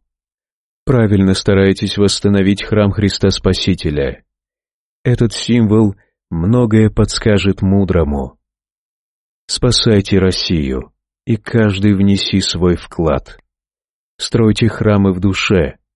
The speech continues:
в стране, по всей земле. Время собирать камни, я сказал.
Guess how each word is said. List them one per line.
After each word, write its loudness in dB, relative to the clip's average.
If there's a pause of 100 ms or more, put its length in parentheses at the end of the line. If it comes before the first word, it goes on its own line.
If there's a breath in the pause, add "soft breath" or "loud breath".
(340)
в -16
стране, 0
по 2
всей 0
земле. 0 (840)
Время 0 (160)
собирать 0
камни, -2 (440)
я -2
сказал. -2